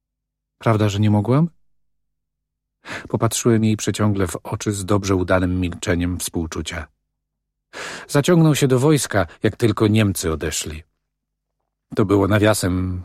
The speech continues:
w Siedlcach. Napisałam mu list na pocztę polową i uciekłam”.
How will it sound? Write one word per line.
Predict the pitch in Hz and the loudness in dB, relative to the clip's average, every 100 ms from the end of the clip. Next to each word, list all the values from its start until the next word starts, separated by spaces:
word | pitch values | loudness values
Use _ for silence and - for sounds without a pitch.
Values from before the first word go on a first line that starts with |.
| - | -10
w | - | -2
Siedlcach. | 123 113 90 78 - 85 - _ _ _ _ _ _ _ _ - - | 0 0 -2 -6 -10 -10 -12 _ _ _ _ _ _ _ _ -18 -4
Napisałam | 123 110 - 113 110 | -2 0 2 4 4
mu | 104 101 | 2 2
list | 107 104 - | 0 -2 -2
na | 92 | -2
pocztę | 101 - 95 | -2 -2 -4
polową | 85 87 98 107 107 | -2 0 2 2 0
i | 123 101 | 0 -6
uciekłam”. | 90 98 - 104 - | -4 -8 -8 -10 -12